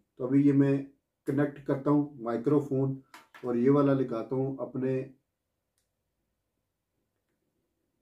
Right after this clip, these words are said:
सबसे पहले मैं ये वाला जो connector है, ये phone के साथ connect करता हूँ, उसके बाद आप मेरी voice सुनना कि ये वॉइस कैसी है। मैंने connector already phone के साथ attach कर दिया है,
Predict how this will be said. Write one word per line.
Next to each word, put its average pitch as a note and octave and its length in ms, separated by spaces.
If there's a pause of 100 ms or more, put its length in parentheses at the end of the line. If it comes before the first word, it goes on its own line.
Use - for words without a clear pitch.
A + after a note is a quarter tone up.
(1040)
सबसे C#3 220
पहले C3+ 260
मैं C3+ 260 (300)
ये B2 140
वाला C#3 240
जो C3 180
connector C3 480
है, B2+ 140
ये A#2+ 80
phone A#2+ 300
के C#3 80
साथ B2+ 260
connect C3+ 320
करता B2+ 200
हूँ, B2 80
उसके B2+ 140
बाद A#2+ 280
आप A#2+ 180
मेरी A#2 140
voice A2 420
सुनना A#2+ 240
कि A#2+ 260
ये A2+ 60
वॉइस G#2+ 380
कैसी G#2+ 440
है। G2 80 (380)
मैंने C3+ 240
connector D3+ 420
already D3 400
phone C3 240 (200)
के D3 100
साथ C3+ 380
attach C#3 340
कर D3 220
दिया C#3+ 180
है, C#3 100